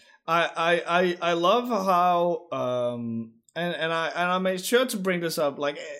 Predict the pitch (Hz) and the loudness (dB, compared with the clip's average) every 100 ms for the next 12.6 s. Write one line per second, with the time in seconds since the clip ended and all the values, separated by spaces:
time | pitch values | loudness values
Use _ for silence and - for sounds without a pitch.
0 | - 262 330 277 254 220 180 165 156 160 | 0 2 4 4 4 4 4 4 2 -2
1 | 147 147 131 120 113 107 - 98 87 107 | -2 -2 -4 -8 -8 -8 -10 -14 -14 -16
2 | 107 107 98 95 90 - _ - 147 143 | -16 -14 -16 -16 -18 -20 _ -10 -4 2
3 | 175 170 156 147 143 127 117 127 - 117 | 2 0 0 0 0 -2 -6 -8 -6 -8
4 | 107 104 113 107 107 113 - 160 147 - | -10 -10 -10 -12 -12 -16 -12 -10 -10 -12
5 | - _ _ - 185 214 226 208 170 175 | -20 _ _ -2 2 4 4 4 4 2
6 | 175 165 156 151 156 156 180 185 190 151 | -2 0 4 4 2 0 -4 -4 -4 -4
7 | 147 156 - - 156 151 147 151 139 139 | -2 -4 -4 -8 -6 -4 -4 -8 -8 -8
8 | 127 143 147 135 131 - 135 123 123 120 | -4 -2 -2 -2 -4 -4 -2 -2 -2 -4
9 | 117 - 120 117 113 117 120 117 110 110 | -6 -8 -10 -8 -8 -10 -12 -12 -10 -10
10 | 107 107 - 98 113 - _ _ _ _ | -10 -12 -14 -18 -18 -20 _ _ _ _
11 | _ - 127 127 123 127 127 - 143 139 | _ -4 -2 0 0 -2 -6 -2 0 0
12 | 135 156 170 160 151 151 | 0 2 2 0 -2 -4